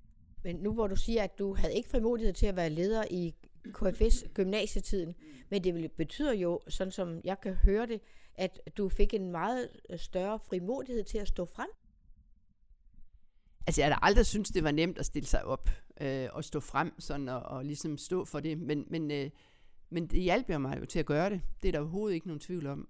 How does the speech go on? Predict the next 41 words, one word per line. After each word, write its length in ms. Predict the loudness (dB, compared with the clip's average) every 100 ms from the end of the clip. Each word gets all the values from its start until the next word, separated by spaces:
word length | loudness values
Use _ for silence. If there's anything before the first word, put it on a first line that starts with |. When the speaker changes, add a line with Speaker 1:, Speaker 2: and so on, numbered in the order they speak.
| -14
Speaker 2:
at, 260 | 2 6
at, 300 | 6 4 4 4
øh, 240 | 4 -10 -12 -16 -16
at 120 | 2 6 6 4
jeg, 160 | -4 -2 -2
jeg 160 | 0
vidste, 340 | 2 0 -2 -6
at 140 | 4
jeg 100 | 6
skulle 180 | 6 4
høre 100 | -6
med 220 | -4 2
der, 240 | 2 2 -10 -14
og, 380 | -14 -12 -12
og, 220 | -12 -10 -10
øhm, 240 | -12 -14 -18 -20 _ -20 -20 -20 -20 -20 -20 _ _ _ _ _ _ -20 -20 -20 8
ja, 160 | 12 12
så 120 | 12 8
gjorde 220 | 6 6
jeg 80 | 6
det 60 |
jo 60 | 4
bare. 260 | 2 2 -2 -6 -8
Og 220 | -6 -4
jeg 100 | -2
har 100 | -2
da 80 | -2
også 140 | -4
stået 240 | -4 -4 -2
på, 300 | -2 -2 -2
øh, 200 | -6 -8
på 80 | -8
talerstolen 680 | -4 -4 -4 -6 -8 -6 -8
forskellige 400 | 0 8 10 12 12
<laughs> 40 |
steder 260 | 12 12 12
og 140 | 8
fortalt 460 | 4 10 10 10 2
om 180 | -8 -8 -12 -12 -12 -8
K 60 | -2
F 100 | -2